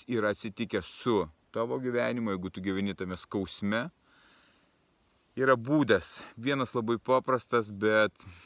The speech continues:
nelengvai įgyvendinamas būdas, tai yra tiesa sau. Tu turi susidurti su ta tiesa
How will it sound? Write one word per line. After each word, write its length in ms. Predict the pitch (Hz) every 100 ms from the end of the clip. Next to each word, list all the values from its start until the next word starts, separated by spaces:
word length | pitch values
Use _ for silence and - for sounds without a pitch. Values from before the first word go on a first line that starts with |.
| -
nelengvai 720 | 98 98 95 92 95 101 98
įgyvendinamas 760 | 92 95 101 95 92 95 90 85
būdas, 540 | 101 113 120 123 - - _ _ -
tai 160 | 101 95
yra 400 | 95 95 101 98 90 -
tiesa 560 | 110 95 - 117 113 117 - _ _ _ _
sau. 600 | - - 107 98 78 67 - - - _ _ _ _ _ _
Tu 140 | 156
turi 400 | 147 151 131 123 123 120 117 -
susidurti 720 | 117 - 104 113 110 101 101
su 80 | -
ta 160 | 107
tiesa 560 | - 104 - 107 104